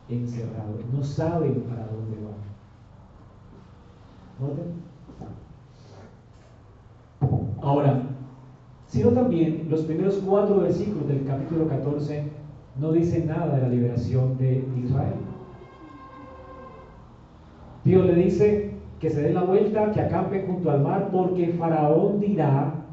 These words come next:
"De los hijos de Israel encerrado está la tierra, el desierto, y los han cerrado. Y yo endureceré el corazón de Faraón para que los siga". ¿Y de qué se trata esto? ¿Por qué Dios los encierra allí a su pueblo amado?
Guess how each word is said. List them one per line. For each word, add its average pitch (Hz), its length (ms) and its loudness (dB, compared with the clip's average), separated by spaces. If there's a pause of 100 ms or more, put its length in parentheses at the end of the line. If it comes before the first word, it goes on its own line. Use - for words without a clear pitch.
(260)
"De 131 100 2
los 127 180 0
hijos 156 200 -2
de 147 60 -2
Israel 131 280 0
encerrado 135 440 0
está 139 200 -4
la 139 140 0
tierra, 139 280 0
el 123 60 -2
desierto, 131 400 -4
y 131 40 0
los 120 120 -2
han 117 80 -4
cerrado. 120 500 -4
Y 151 280 -4
yo 208 360 2
endureceré 143 720 -2
el - 60 -6
corazón 151 360 -4
de 170 80 -6
Faraón 143 500 -4 (360)
para 131 200 -2
que 135 100 -4
los 117 140 -2
siga". 123 280 -4 (680)
¿Y 165 100 -4
de 185 160 2
qué 240 120 0
se 247 140 -4
trata 214 360 -2
esto? 208 360 2
¿Por 180 180 0
qué 226 200 8
Dios 233 200 8
los 233 200 6
encierra 220 680 4
allí 254 240 2
a 240 80 8
su 226 240 0
pueblo 269 560 4
amado? 247 680 4